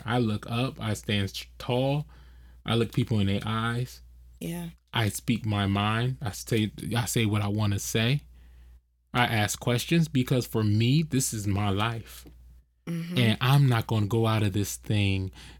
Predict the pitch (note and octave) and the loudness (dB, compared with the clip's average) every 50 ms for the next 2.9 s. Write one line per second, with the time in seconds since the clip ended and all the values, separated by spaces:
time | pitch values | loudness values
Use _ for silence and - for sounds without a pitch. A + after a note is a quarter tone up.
0 | - - G#2 A2+ B2 A2 - - - G#2 G2+ G2+ G2 E2+ F#2 A2 A2+ G2+ - - | -10 -4 0 2 2 2 2 0 0 0 2 2 0 0 0 -2 -2 -2 -2 -2
1 | G#2 G2+ G2 G2 G2 G2 F#2+ - - - - - - - - - - _ _ _ | -2 0 0 -2 -4 -6 -8 -10 -14 -20 -20 -20 -20 -20 -20 -20 -20 _ _ _
2 | _ - - - - - D#3+ D3 A#2+ G#2 F#2+ G2+ F#2+ F2+ F2+ F2+ F2 | _ -8 -4 -2 2 4 4 4 4 2 0 -4 -4 -4 -4 -6 -8